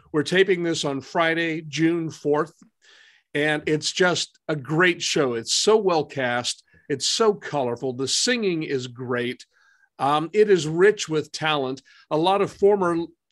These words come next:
well, a lot of leading players in town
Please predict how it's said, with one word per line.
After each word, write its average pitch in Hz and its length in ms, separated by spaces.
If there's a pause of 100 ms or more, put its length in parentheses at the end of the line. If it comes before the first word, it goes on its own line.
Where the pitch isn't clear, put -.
well, 175 300
a - 20
lot 185 240
of 156 160
leading 180 380
players 143 640
in 131 180
town 131 480